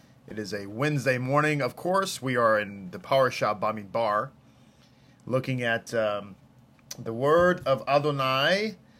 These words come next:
as he spoke it to the children of Israel in the book of what is commonly referred to as the book of Numbers. And we are growing closer to, uh, the Shabbat, of course,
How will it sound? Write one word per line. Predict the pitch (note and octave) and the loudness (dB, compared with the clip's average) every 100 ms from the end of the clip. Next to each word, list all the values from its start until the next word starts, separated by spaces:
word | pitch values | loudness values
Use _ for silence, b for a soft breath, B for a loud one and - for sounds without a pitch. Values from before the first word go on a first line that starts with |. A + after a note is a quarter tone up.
| b b | b b
as | G#2 A2 | -6 -4
he | C#3 C3+ | -4 -4
spoke | - - C#3+ D3 | -6 -2 0 0
it | D3 C#3+ | 0 -4
to | |
the | B2 | -8
children | B2 D3+ C3+ | -2 0 0
of | A2 | 2
Israel | D3+ C#3+ E3+ D3+ | 0 2 0 0
in | B2+ | -4
the | |
book | A2 D3 C#3+ | 0 0 2
of | B2+ B2+ B2+ B2 - | 2 4 2 0 -6
what | B2 | -8
is | A2+ | -8
commonly | - C#3 C3 A#2 | -4 -4 -4 -6
referred | - C#3 C#3+ | -4 -2 -2
to | C#3+ D3+ D3 | -2 -2 0
as | G#2+ A2+ | 0 -2
the | G#2 | -4
book | G#2+ A#2+ | -6 -6
of | A2+ | -6
Numbers. | A2+ D3 E3 A2+ E2+ - - B B B B B B | -2 0 0 -2 -6 -12 -18 B B B B B B
And | G2+ G#2 G#2 G#2 | -6 -4 -4 -4
we | G2 A#2 | -4 0
are | A2 | 0
growing | G#2 A#2+ A#2+ A#2 | 0 -2 -2 -2
closer | - C#3 D3 C#3+ C3 | 2 4 4 0 -4
to, | B2 C3 B2+ B2 A#2+ A2+ b b - | -4 -4 -2 -2 -6 -8 b b -14
uh, | G2 G2+ | -8 -8
the | F#2+ | -8
Shabbat, | F#2+ - F#2+ A2+ C#3 D#3 | -10 -10 -2 4 4 4
of | C#3 | -2
course, | - F#3 A3 B3 - | -4 0 0 0 -6